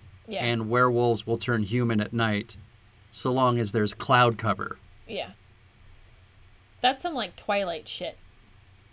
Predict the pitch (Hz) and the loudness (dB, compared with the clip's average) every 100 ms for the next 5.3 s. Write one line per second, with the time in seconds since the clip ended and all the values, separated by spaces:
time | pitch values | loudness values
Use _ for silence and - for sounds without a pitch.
0 | - _ - - - 135 107 - - - | -20 _ -20 -14 0 2 2 -2 -16 2
1 | 131 190 185 - - 220 190 - 202 202 | 6 6 2 -8 -4 -2 -2 -8 -8 -6
2 | 180 165 160 - - - - - 165 - | -6 -6 -10 -10 -20 -20 -20 -16 -16 -16
3 | - 127 180 226 240 208 180 175 156 156 | -12 0 2 4 8 8 8 4 4 10
4 | 147 135 123 127 131 160 202 226 196 139 | 10 10 4 -6 4 6 6 4 4 4
5 | 117 104 | 0 -2